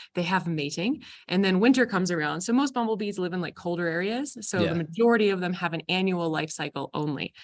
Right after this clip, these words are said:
Speaker 1: This is bumblebees, not honeybees. Um, so they, the colony will die, will perish at the end of the year when winter comes around, and that's when the males die. So they're,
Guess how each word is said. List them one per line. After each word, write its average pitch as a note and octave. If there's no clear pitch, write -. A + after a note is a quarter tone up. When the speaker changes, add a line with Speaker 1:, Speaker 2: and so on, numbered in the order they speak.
Speaker 1:
This F3+
is F3+
bumblebees, D#3+
not B2+
honeybees. -
Um, E3+
so F#3+
they, G#3
the F#3
colony G#3
will F3+
die, F#3+
will F3
perish G3
at F#3
the F3
end D#3+
of D3+
the F3+
year D3+
when D#3+
winter G#3+
comes D#3
around, -
and A#3
that's F3+
when F#3
the F#3
males E3
die. F3
So E3+
they're, D#3+